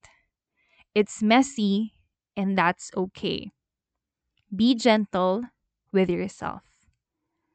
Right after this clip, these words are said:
You're doing great. You are doing whatever you can at this moment. You're so much better than you were yesterday. You are continuously improving.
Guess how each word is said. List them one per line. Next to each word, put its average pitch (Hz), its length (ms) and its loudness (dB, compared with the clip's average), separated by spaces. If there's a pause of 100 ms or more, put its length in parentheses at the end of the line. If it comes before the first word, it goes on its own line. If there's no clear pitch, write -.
(180)
You're 226 160 0
doing 247 380 8
great. 202 320 0 (340)
You 233 400 4
are 214 540 6 (180)
doing 254 500 8
whatever 214 540 2
you 240 320 4
can 196 640 2
at 190 240 -6
this 190 340 0
moment. 196 460 0 (720)
You're 208 180 0
so 254 320 6
much 254 400 2
better 220 580 6
than 202 240 0
you 214 400 4
were 196 440 -2 (100)
yesterday. 190 800 -2 (880)
You 226 220 6
are 226 240 4
continuously 220 1000 0
improving. 202 920 -4